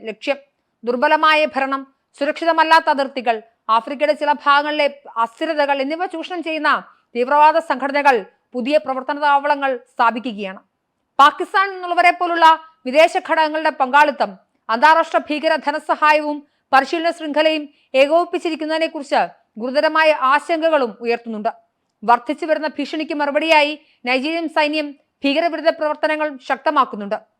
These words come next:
എന്നാൽ വിദേശ പരിശീലനം ലഭിച്ച ജിഹാദിസ്റ്റുകളുടെ തുടർച്ചയായ സാന്നിധ്യം വലിയ വെല്ലുവിളി ഉയർത്തുന്നുവെന്നും നൈജീരിയൻ ഉദ്യോഗസ്ഥർ സമ്മതിക്കുന്നു.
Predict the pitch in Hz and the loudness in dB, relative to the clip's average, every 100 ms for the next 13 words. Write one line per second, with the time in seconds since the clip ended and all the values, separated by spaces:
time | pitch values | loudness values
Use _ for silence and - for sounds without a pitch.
0 | _ _ _ _ _ _ - 262 311 311 | _ _ _ _ _ _ -4 2 2 0
1 | - _ _ _ _ 233 240 311 359 320 | -6 _ _ _ _ -2 2 2 2 -4
2 | 302 320 320 311 277 330 254 254 311 302 | -4 -6 -4 -6 -6 -8 -6 0 0 0
3 | - 320 320 302 285 294 302 330 311 311 | -6 -6 -4 -6 -6 -8 -4 -2 -2 0
4 | 302 302 302 294 185 _ _ _ 220 262 | -2 -2 -4 -6 -6 _ _ _ 0 0
5 | 320 302 294 330 339 311 302 330 330 320 | 0 -4 -6 -6 -4 -4 -4 -8 -8 -8
6 | 262 214 _ _ 247 269 262 311 311 311 | -8 -12 _ _ -4 -2 -2 -4 -4 -6
7 | 262 233 302 320 302 - 240 233 220 214 | -6 0 0 0 -6 -6 -6 -6 -8 -10